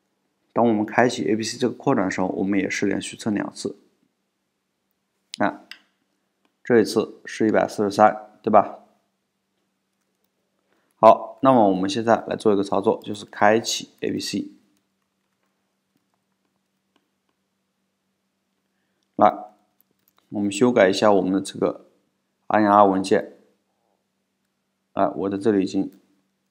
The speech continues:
有啊，找到A P C这个扩展。好，我把它打开。打开之后，我避免上次做测试的这个缓存这个O-，O P code，对吧？那我来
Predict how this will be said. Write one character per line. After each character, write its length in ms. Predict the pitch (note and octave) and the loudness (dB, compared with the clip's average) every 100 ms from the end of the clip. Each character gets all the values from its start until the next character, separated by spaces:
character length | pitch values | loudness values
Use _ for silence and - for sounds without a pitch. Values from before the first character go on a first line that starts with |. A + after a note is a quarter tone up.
| _ _ _ _ | _ _ _ _
有 120 | - | -12
啊， 280 | - F2 - - - _ _ _ _ _ _ _ _ _ | -6 -6 -6 -12 -18 _ _ _ _ _ _ _ _ _
找 160 | - F#2 | -4 0
到 140 | G2 | 2
A 160 | - G2 | 0 -4
P 100 | - | -6
C 160 | - | -10
这 140 | F#2+ G2+ | -6 -6
个 60 | |
扩 200 | - G#2+ | -6 -6
展。 220 | F#2+ D#2+ - _ _ | -4 -6 -12 _ _
好， 220 | - G2+ | 0 2
我 180 | - F#2+ | 2 -2
把 180 | F#2+ G2 | 0 0
它 20 | |
打 180 | F#2+ D#2 | 2 0
开。 380 | - F#2 - - _ _ _ _ _ _ | 2 0 0 -6 _ _ _ _ _ _
打 140 | F#2+ F#2+ | 0 2
开 80 | |
之 120 | G#2 A2 | 0 4
后， 480 | C#3+ A#2 - - _ _ _ _ _ _ _ | 6 6 2 -14 _ _ _ _ _ _ _
我 280 | G#2 G2+ G2+ | 0 0 4
避 120 | C3+ | 4
免 360 | A#2 F#2 - - | 4 2 -4 -14
上 320 | - - C3+ | -4 0 0
次 440 | - - A2+ - - _ _ _ _ _ _ _ _ | 0 -2 -4 -4 -14 _ _ _ _ _ _ _ _
做 320 | - A2+ - - | -4 -4 -4 -8
测 180 | B2 A#2 | -6 -4
试 180 | - | -4
的 120 | G#2+ F#2+ | -4 -4
这 160 | - | -6
个 260 | G2 G2+ - | -2 -2 -2
缓 320 | - F2 - - | -4 -4 -6 -16
存 320 | - G2+ F#2 F#2+ | -10 -6 -4 -4
这 100 | G#2+ | -4
个 100 | C2+ | 0
O-，O 600 | G#2+ G#2 - _ - A2 | -2 -2 -12 _ -10 -10
P 80 | |
code， 360 | A#2+ B2 G#2 - | -4 0 0 -2
对 80 | - | -2
吧？ 220 | G2+ G2+ - _ _ _ - | -2 -2 -14 _ _ _ -2
那 160 | A#2 | 2
我 160 | G#2 F#2 | 4 4
来 300 | F2+ F2+ | 2 0